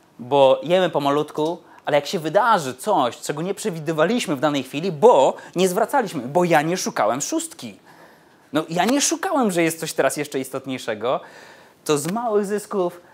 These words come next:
robią się gigantyczne problemy. I to jest właśnie strategia słonia i kurczaka w inwestowaniu tym indywidualnym i grupowym. Dlaczego indywidualnie lepiej, a grupowo? Poczucie bezpieczeństwa jest większe.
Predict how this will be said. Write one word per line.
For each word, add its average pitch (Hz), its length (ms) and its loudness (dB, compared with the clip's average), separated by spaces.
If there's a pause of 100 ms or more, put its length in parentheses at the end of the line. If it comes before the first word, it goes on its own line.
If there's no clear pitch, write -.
(140)
robią 147 320 -2
się 135 180 -10
gigantyczne 127 1040 -10
problemy. 98 560 -12 (1160)
I 143 80 -8
to 151 80 -2
jest 131 120 -2
właśnie 113 480 -4 (260)
strategia 113 840 -4
słonia 123 380 -4
i 110 100 -8
kurczaka 117 500 -2
w 101 60 -12
inwestowaniu 107 680 -6
tym 107 200 -12
indywidualnym 117 640 -4
i 120 60 -10
grupowym. 110 680 0 (360)
Dlaczego 120 320 -4
indywidualnie 120 600 -2
lepiej, 110 320 -2
a 113 60 0
grupowo? 113 600 -4 (1300)
Poczucie 160 340 -2
bezpieczeństwa 185 720 -4
jest 117 200 -4
większe. 143 600 -4